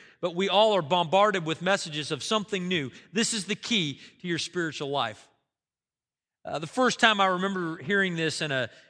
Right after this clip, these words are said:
in a real clear way was when I was a student at O U, and I had a, a, a classmate come up and say, "Hey, have you heard about what is happening with this thing called holy laughter?"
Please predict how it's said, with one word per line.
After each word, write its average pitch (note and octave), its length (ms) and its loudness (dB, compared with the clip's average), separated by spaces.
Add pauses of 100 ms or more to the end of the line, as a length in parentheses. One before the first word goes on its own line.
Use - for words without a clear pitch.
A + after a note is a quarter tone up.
in D#3+ 80 -6
a E3+ 40 -2
real E3+ 360 2
clear G#3 440 0
way E3+ 280 4
was D3 160 -4
when E3 100 -4
I D#3+ 60 2
was C#3 140 -4
a C3+ 60 -4
student C3+ 500 -6 (540)
at D3 80 -2
O D#3 140 2
U, D#3 260 -2
and C3+ 80 -2
I C#3 80 2
had D#3 140 2
a, B2+ 160 -2 (220)
a, C#3 120 -2 (280)
a C#3 160 0
classmate F3+ 640 0
come E3 180 -4
up D#3+ 220 0
and C3+ 100 -10
say, C3+ 240 -2 (220)
"Hey, F#3+ 140 4
have D3+ 120 0
you D#3 120 -6
heard A3+ 580 0
about D#3+ 320 0
what E3+ 160 -2
is C3+ 100 -4
happening F3 600 -4
with C#3 140 -12
this C3 200 -10
thing F3 360 -6
called B2+ 340 -8
holy F3 480 -10
laughter?" C3+ 480 -12